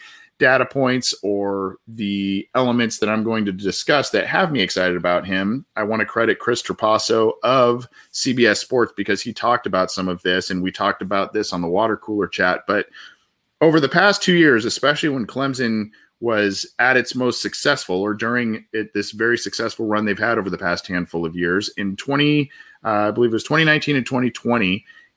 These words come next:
he had a three point one percent, uh, pressure allowance rate, which is very, very low, especially when you consider a lot of the, the, the amount of snaps he took and a lot of the opponents that he faced. Um,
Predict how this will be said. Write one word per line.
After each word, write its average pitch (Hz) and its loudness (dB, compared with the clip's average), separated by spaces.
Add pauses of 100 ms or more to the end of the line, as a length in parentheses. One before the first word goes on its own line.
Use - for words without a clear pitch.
he 156 2
had 156 4
a 139 4
three 160 2
point 156 -2
one 123 0
percent, 117 -4 (280)
uh, 101 -4 (160)
pressure 147 2
allowance 104 2
rate, 82 -2
which 101 -6
is 95 -4
very, 120 -16
very 92 -2
low, 73 -8 (360)
especially 143 0
when 117 0
you 110 -2
consider 101 0
a 95 2
lot 92 2
of 98 -4
the, 92 -2 (1000)
the, 101 -6
the 113 0
amount 107 0
of 87 -6
snaps 127 0
he 117 -4
took 107 0
and 98 0
a 98 -4
lot 95 0
of 95 -6
the 90 -4 (220)
opponents 110 -2
that 90 0
he 98 -4
faced. 131 2 (400)
Um, 87 -4